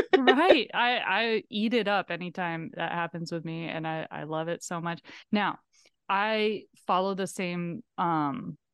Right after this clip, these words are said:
thought process. Like, I do give my phone number out to, to parents, and to this day, it has not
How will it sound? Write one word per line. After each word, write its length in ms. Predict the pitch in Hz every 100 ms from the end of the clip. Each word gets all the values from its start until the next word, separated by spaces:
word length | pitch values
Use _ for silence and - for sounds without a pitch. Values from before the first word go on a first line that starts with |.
| _ -
thought 220 | 175 -
process. 540 | 190 185 - 196 190
Like, 160 | 180 165
I 80 | 160
do 180 | 160
give 140 | 160 156
my 120 | 160
phone 200 | - 160
number 260 | 156 156 151
out 240 | 147 -
to, 220 | 175 170
to 160 | - 185
parents, 420 | - 180 185 - -
and 360 | 208 226 220 190
to 160 | 202
this 180 | 190 180
day, 300 | 165 190 180
it 180 | 151 -
has 320 | 180 170 165
not 340 | 170 165 165